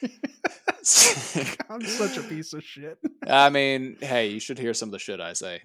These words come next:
Speaker 2: All fair.
Speaker 1: Yeah.
Speaker 2: Uh, and on air, if you listen to Nurse Talk Movies long enough.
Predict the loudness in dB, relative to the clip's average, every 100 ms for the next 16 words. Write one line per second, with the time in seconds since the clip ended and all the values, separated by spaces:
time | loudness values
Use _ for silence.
0 | _ -12 -10 -8 -4 -4 -4 -6 -10 -20
1 | _ -10 -2 0 2 2 2 2 0 2
2 | 2 0 -8 -6 -4 -4 -4 -6 -6 -6
3 | -6 -6 -4 -4 -4 -6 -8 -10 -10 -10
4 | -12 -12 -16